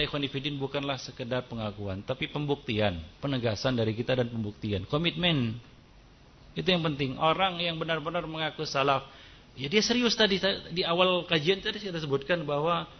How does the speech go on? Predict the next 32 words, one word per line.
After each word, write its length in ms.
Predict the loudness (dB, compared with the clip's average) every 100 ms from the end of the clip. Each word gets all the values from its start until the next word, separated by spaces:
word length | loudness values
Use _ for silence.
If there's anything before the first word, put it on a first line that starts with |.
| -20 -20 -8
ya, 240 | -6 -4
orang 320 | -4 -4 -4
yang 240 | -2 -2 -2 -6 -6
mukmin, 560 | -6 -4 2 2 2 -4
muslim, 640 | -4 -4 -2 -4 -4 -10
ketika 240 | -8 -4
membaca 320 | -2 0 0 -2
firman 320 | -6 -6 -4
Allah, 240 | -4 -6
"Fa 160 | -4 -6
aqim 240 | -4 -8
wajhaka 480 | -6 -6 -6 -8 -6
lid-dini 400 | -8 -8 -10 -8
hanifa," 400 | -6 -6 -4 -4 -4
maka 160 | -4
tergerak 400 | -4 -4 -2 0
hatinya 400 | 2 2 2 2
untuk 160 | 2 0
menongkrongi 640 | 2 2 2 2 2 0
agama 320 | -2 -2 -2 -2
ini 160 | 0
dengan 240 | 0 0 0
benar, 320 | 0 0 0
hingga 160 | 0
tahu 400 | 0 2 4 4
dia 160 | 2 0
dibimbing 560 | 0 0 2 4 6 6
oleh 160 | 6
Allah 240 | 6 4 4
Subhanahu 480 | 4 4 6 6
wa 120 | 4 2
taala, 420 | 2 2 4 2